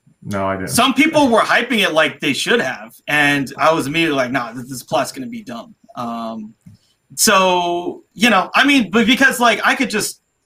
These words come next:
Speaker 2: watch clips on, on YouTube after the movie comes out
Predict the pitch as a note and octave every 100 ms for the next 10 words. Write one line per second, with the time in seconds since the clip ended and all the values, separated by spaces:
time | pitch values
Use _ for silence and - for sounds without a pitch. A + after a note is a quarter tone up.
0 | _ C3+ D3 F3 - - - - E3+ E3+
1 | D3+ C#3 C3 B2+ _ - C3+ B2 D3 F3+
2 | C#3+ C#3+ D3 C3 C3+ C#3+ C3+ B2 A#2+ D#3